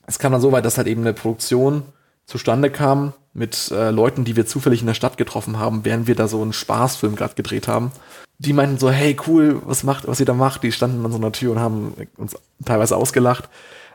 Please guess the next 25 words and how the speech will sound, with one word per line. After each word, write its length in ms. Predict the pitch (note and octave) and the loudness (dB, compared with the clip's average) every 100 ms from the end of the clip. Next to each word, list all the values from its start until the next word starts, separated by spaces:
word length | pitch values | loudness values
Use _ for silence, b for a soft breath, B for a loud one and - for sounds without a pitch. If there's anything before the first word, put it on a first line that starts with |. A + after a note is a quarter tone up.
| - | -2
ähm, 320 | G#2+ A2 G#2+ | 2 2 0
weil 140 | F#2+ A2 | 0 2
wir 60 | |
da 100 | G2+ | 2
uns 80 | G#2 | 0
natürlich 340 | A2+ A2+ G#2+ - | -2 -2 -2 -4
noch 80 | A2 | -2
selbst 300 | A#2+ A#2 - | 2 2 0
im 100 | A#2 | -2
Schauspielern 500 | A2 B2+ - A#2 A#2 | 0 0 0 0 0
versucht 400 | A#2 A#2+ B2 - | -2 -4 -8 0
haben 260 | A#2 A#2+ | 2 2
und 200 | A2+ A2 - | 0 -2 -6
im 120 | B2 | -8
Filmen. 500 | A#2 C3 C3 C3 A#2+ | -2 0 2 2 0
Und 80 | G#2 | -4
das 120 | A2+ | -6
war 140 | A2 A2 | -4 -2
ganz 140 | A#2 | -2
lustig, 460 | B2 B2 - B2 - B B - | -2 -2 0 -2 -4 B B -2
weil 100 | A2 | 2
wir 60 | |
damit 240 | A#2+ A#2+ G2 | 2 2 2
wahnsinnig, 560 | A2 C3 B2 A#2+ - | 2 2 0 -2 -4
äh, 280 | - A2+ A2+ | -2 0 -2